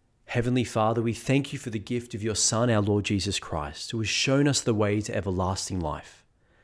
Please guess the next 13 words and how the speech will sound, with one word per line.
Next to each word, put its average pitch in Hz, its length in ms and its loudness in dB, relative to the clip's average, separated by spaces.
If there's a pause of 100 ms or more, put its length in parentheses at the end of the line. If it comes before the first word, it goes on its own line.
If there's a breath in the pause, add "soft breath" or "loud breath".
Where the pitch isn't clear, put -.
(320 soft breath)
We 123 120 6
know 143 200 10
that 175 160 8
you 139 120 4
desire 113 440 4
all 139 300 8
people 117 360 2
to 104 100 -4
be 101 80 -2
saved, 87 520 -4
and 113 80 -2
we 117 100 0
pray 131 500 4